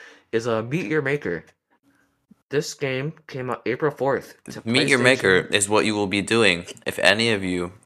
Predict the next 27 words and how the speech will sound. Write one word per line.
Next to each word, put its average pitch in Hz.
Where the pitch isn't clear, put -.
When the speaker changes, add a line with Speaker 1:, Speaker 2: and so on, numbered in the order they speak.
Speaker 2:
don't 95
share 104
this 95
podcast 92
to 80
ten 107
of 90
the, 90
your 82
bestest 95
friends. 85
Speaker 1:
Nice. 87
Speaker 2:
We 117
will 98
find 104
you. 95
Speaker 1:
But 110
yeah, 98
came 135
out -
April 127
fourth, 123
PlayStation, 120
computer, 107
and 113
Xbox. 151
Yes. -